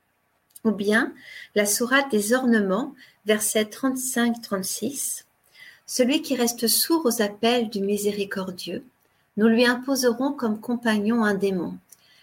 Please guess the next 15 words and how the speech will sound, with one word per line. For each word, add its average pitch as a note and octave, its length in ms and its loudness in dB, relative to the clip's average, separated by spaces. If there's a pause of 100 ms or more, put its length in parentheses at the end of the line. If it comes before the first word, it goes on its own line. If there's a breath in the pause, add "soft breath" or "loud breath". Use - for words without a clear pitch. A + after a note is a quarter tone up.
(120)
Les G#3 120 6
démons A#3+ 340 6
détournent B3+ 540 0
les G#3 280 0
hommes A3 200 -2
du G#3 100 -2
droit F#3+ 320 -4
chemin G3 560 -4 (380 soft breath)
en G#3 80 2
leur G#3 180 4
donnant G3+ 300 2
l'illusion G#3+ 720 2
qu'ils F#3+ 260 -8
le F#3 80 -4
suivent. » - 560 -8